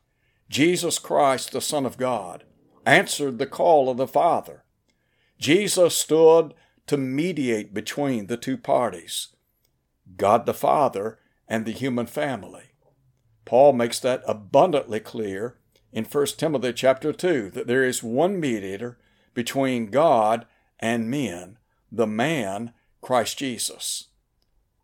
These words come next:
Go throughout the Old Testament and read what the prophets had to say about the coming of God's answer to sin, that being Jesus. In Genesis chapter twelve,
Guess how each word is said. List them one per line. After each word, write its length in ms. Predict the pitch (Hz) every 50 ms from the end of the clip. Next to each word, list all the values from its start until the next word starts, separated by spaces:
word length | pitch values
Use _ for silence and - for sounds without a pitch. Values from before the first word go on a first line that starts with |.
| _ _ _ _ _ _ _ _ -
Go 140 | - 196 214
throughout 960 | 214 202 190 165 147 139 139 - - _ _ _ - 127 143 139 - - -
the 120 | 120 120
Old 220 | 123 127 127 123 -
Testament 500 | - - 123 - - - 101 85 - _ _ _ _ _ _ _ _ _ _ _ _ _ -
and 300 | 127 139 131 120 120 143
read 400 | 170 190 185 175 165 143 117 - -
what 160 | 147 156 156
the 80 | - 123
prophets 520 | - - 151 151 147 147 - 139 - -
had 200 | - 131 131 113
to 80 | 110 113
say 320 | - - - 131 120 113
about 320 | 113 104 110 113 117 117 107
the 80 | 117
coming 540 | 113 - - 160 175 160 139 110 90 87 - _ _ _ _ _ _ _ _ _ _ -
of 160 | 101 - 104
God's 600 | 110 110 120 131 135 143 143 139 - - - _ _ _ _ _ _ _ _
answer 460 | - 110 127 135 123 - - 147 135 117
to 220 | - - - 139
sin, 480 | - - - 135 120 107 92 87 92 -
that 180 | 117 117 110
being 240 | 98 113 117 113 110
Jesus. 640 | - 123 135 127 104 - - - - - - - - _ _ _ _ _ _ _ _ - _ -
In 120 | 117 117
Genesis 440 | 98 120 131 139 131 - 151 - -
chapter 360 | - 139 139 135 - 147 135
twelve, 640 | - - - 147 151 143 131 113 98 87 82 -